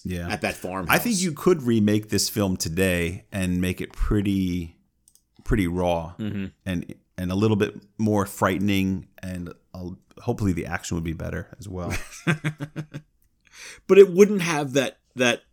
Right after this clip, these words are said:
Speaker 2: schlock factor that nineties films so often have.
Speaker 1: Yeah, that's for sure.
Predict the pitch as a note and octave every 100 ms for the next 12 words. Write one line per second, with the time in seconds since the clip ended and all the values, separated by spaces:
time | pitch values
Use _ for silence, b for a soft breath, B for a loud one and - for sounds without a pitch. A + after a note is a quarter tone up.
0 | _ - - G#2 A#2 A2 - - F2+ D#2+
1 | - F2 D#2 - F2+ F#2 E2+ - F2+ D#2+
2 | F2+ E2+ D#2 C#2+ D#2 D2 - _ _ _
3 | _ _ F#2+ G2 F#2+ F#2 F#2 F#2+ F#2 -
4 | F2 F2+